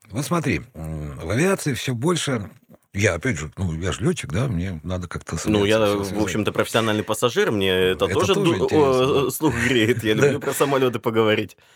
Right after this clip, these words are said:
Speaker 1: Вот, а, в авиации всё больше и больше, что радует, девочек приходит.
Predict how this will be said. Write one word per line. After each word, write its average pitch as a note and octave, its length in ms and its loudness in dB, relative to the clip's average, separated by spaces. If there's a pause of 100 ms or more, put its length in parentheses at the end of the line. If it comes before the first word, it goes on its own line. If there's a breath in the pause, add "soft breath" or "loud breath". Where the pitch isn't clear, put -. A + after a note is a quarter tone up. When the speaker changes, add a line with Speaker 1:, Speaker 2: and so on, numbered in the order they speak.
(220 soft breath)
Speaker 1:
Вот, C3+ 280 -2
а, C3 400 2
в A2 60 -2
авиации C3+ 380 0
всё - 180 -6
больше C3+ 320 -2
и G#2 40 -2
больше, A#2+ 480 -2 (400)
что B2+ 480 0
радует, F2 440 0 (280)
девочек F#2 500 -2
приходит. D2+ 440 -6